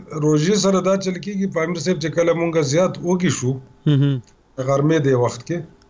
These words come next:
Speaker 1: نو بدن ته خو ضرورت وي، نو دا چې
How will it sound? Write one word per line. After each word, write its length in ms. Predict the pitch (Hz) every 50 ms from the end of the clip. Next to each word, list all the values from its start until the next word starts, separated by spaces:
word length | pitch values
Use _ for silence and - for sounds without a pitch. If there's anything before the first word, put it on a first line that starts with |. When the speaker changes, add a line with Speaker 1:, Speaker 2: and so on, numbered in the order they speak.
| _ _ _ _ _ _ _ _ - - - _ _ _ _ _ _ -
Speaker 1:
نو 100 | 135 147
بدن 360 | 143 147 156 156 165 180 190 190
ته 80 | 185
خو 140 | 151 147 165
ضرورت 480 | 151 160 170 160 180 196 196 - 151 190
وي، 80 | 202
نو 120 | 190 185 180
دا 160 | 175 180 180
چې 100 | -